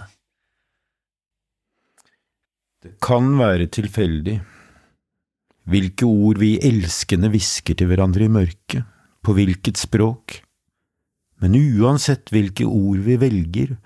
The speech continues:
så har disse ordene svimlende dype røtter. Vi vet ikke fra hvem, vi vet ikke hvordan, men vi vet at som informasjonsoverbringende lyd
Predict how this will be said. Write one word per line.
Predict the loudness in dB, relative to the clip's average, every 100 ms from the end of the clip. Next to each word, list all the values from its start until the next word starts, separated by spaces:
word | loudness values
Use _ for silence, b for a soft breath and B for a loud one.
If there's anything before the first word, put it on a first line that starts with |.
| B B
så | -4 0
har | 2
disse | 0 0
ordene | 0 0 0 0 0
svimlende | -2 -2 0 2 2 0 -2
dype | -2 0 -2 -2 -2
røtter. | -2 -4 -10 -12 -14 _ _ _ _ _ _ _ _ _ _
Vi | 0
vet | 2 0 0
ikke | -2 0
fra | 0
hvem, | 2 0 0 -6 -12 _ _ _ _ _ _ _ _ _
vi | -2
vet | 0 0 0 -2
ikke | -2 0
hvordan, | 0 -2 -2 -2 -2 -6 -16 _ b b b b b
men | 2 2
vi | 4
vet | 4 2 0 -2
at | -4 0
som | -2 0
informasjonsoverbringende | 0 0 0 -2 0 0 -2 -2 -2 -2 -2 -4 0 2 2 2 2 2 2
lyd | 2 2 2 2 2 0 -2